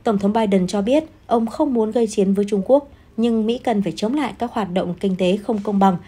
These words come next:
và tình trạng dư thừa năng lực công nghiệp của Trung Quốc.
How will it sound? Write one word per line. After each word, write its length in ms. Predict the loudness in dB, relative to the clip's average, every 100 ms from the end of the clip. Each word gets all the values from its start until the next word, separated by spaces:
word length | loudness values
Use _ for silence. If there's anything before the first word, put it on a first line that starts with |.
| -18 -4
và 80 | -2
tình 240 | 0 -2
trạng 300 | 0 0 0
dư 180 | 0 -2
thừa 220 | 0 0
năng 220 | 2 0 0
lực 120 | -2
công 200 | 0 2
nghiệp 140 | 2 0
của 100 | -8
Trung 160 | -6 -2
Quốc. 240 | -2